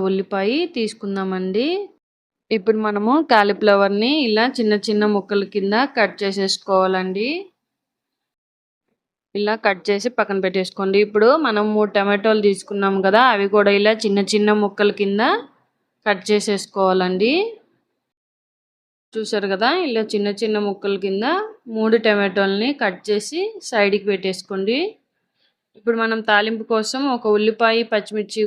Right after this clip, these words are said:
కూడా తీసుకున్నాం కదా, అవి కూడా కట్ చేసేసుకోండి. కటింగ్ అంతా కూడా కంప్లీట్ చేసేసుకుందాము. ఇప్పుడు ఉల్లిపాయని పొడవుగా కట్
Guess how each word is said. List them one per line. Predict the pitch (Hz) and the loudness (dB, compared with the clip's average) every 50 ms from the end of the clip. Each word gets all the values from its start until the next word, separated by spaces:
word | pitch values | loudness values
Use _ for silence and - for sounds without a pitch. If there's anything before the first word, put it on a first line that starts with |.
| 202 | -2
కూడా | 214 220 226 214 226 | -2 -2 -2 -2 -2
తీసుకున్నాం | 214 208 202 - - 214 208 196 196 190 190 | -4 -4 -6 -8 -10 -8 -6 -6 -6 -6 -6
కదా, | 185 196 190 208 | -6 -4 -2 -2
అవి | 202 196 196 190 208 | -2 -2 -4 -4 -4
కూడా | 208 208 226 226 - | -4 -4 -4 -2 -2
కట్ | 208 185 180 - | -4 -4 -6 -8
చేసేసుకోండి. | 202 196 190 214 196 190 185 - - - 190 190 196 220 233 - | -10 -10 -8 -8 -8 -8 -10 -12 -14 -12 -12 -6 -6 -6 -4 -4
కటింగ్ | 208 190 180 208 202 208 208 202 | -6 -6 -6 -6 -8 -6 -6 -6
అంతా | 196 196 190 202 196 190 - | -6 -6 -6 -6 -6 -6 -4
కూడా | 196 196 214 254 330 403 440 - _ _ _ _ _ _ _ | -4 -2 -2 -2 -2 -2 -6 -10 _ _ _ _ _ _ _
కంప్లీట్ | - 208 202 208 190 214 214 220 214 - | -6 -6 -6 -4 -2 -2 -2 -2 -2 -4
చేసేసుకుందాము. | 208 196 190 190 190 190 185 - _ 196 190 185 180 185 185 202 226 277 349 415 453 - _ _ _ _ _ _ _ _ _ _ _ _ _ _ | -4 -4 -4 -6 -6 -8 -8 -12 _ -10 -8 -6 -6 -6 -6 -6 -6 -6 -6 -6 -8 -12 _ _ _ _ _ _ _ _ _ _ _ _ _ _
ఇప్పుడు | _ _ - 220 254 269 247 | _ _ -2 0 2 2 2
ఉల్లిపాయని | 226 220 214 214 220 214 214 214 214 226 254 302 285 - | 0 0 -2 0 0 0 0 0 0 -2 -2 -4 -4 -2
పొడవుగా | 240 208 202 208 214 214 214 208 - | -2 0 2 2 2 2 2 0 0
కట్ | 208 196 180 175 | -2 -2 -2 -4